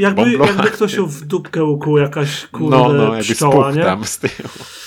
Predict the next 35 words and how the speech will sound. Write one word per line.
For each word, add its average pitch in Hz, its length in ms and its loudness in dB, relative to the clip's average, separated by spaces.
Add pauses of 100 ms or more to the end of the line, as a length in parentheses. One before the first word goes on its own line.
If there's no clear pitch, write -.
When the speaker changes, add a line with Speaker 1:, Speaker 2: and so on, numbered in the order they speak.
(340)
Speaker 1:
Coś, 202 180 0
coś 220 220 0
Speaker 2:
Dokładnie. 110 320 0
Speaker 1:
tam, 240 180 0
tam 240 200 0
trzeba 208 280 0
by 190 120 -4
było 180 180 -4
popracować 151 580 -2
moim 135 220 -2
zdaniem, 131 280 -4
jak 156 180 -8
przynajmniej 202 460 0
na 190 80 -2
tych 180 200 -4
zdjęciach. 151 480 -2
Może 170 220 -4
być 175 160 -10
tak, 165 140 -6
że 156 100 -6
na 170 100 -4
żywo 165 200 -4
tego 151 220 -4
w 151 80 -6
ogóle, 151 380 -4
mm, 147 520 -4
tak 143 200 -12
nie 143 80 -4
widać. 135 280 -8
Niemniej 175 420 -4
pomysł, 165 580 -8
zamysł 160 440 -6
i 165 60 -12
wykonanie 151 460 -8
subs. 147 420 -16